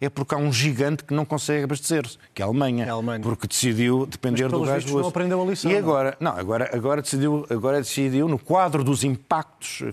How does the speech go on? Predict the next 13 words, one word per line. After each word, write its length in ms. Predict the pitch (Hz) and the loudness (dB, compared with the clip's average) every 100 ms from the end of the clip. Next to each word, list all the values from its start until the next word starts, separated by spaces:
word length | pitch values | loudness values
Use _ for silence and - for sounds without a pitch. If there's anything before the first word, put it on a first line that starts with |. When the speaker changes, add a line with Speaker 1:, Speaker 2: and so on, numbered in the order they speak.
| - | -4
Speaker 1:
que 180 | 117 104 | -4 -4
vêm 160 | 107 110 | -4 -6
associados 420 | - - 101 90 | -4 -4 -4 -6
a 40 | |
esta 160 | 90 107 | -10 -10
situação, 580 | - 104 117 - 143 156 - - - - | -8 -6 -6 -6 -8 -8 -14 -20 -20 -4
vai 140 | 131 | -2
fazer, 340 | 131 120 113 113 | 0 0 0 -2
como 200 | - 110 | -2 -4
é 40 | |
conhecido, 460 | - 107 - 123 113 | -4 -8 -2 -2 -2
um 240 | 104 101 | -2 -4
investimento 920 | 104 - 110 110 110 - 98 87 80 | -4 -4 -4 -4 -4 -6 -8 -8 -10